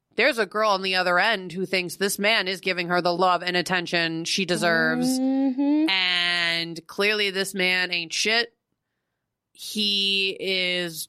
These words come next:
Speaker 1: two-timing both of you. I think you a hundred percent need to confront him, because that is not just disrespecting the woman involved, but yourself, because you're gonna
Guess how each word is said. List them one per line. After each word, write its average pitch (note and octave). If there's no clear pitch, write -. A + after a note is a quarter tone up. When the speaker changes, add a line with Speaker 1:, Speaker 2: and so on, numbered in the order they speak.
Speaker 1:
two-timing F3+
both E3+
of G#3
you. F#3+
I F#3
think G#3
you G3+
a F3
hundred G3
percent G#3
need F#3
to F#3
confront F3
him, E3+
because E3+
that F3+
is F3+
not G#3+
just B3
disrespecting F#3+
the G#3+
woman F#3
involved, A3
but F#3
yourself, -
because F3
you're F3+
gonna F#3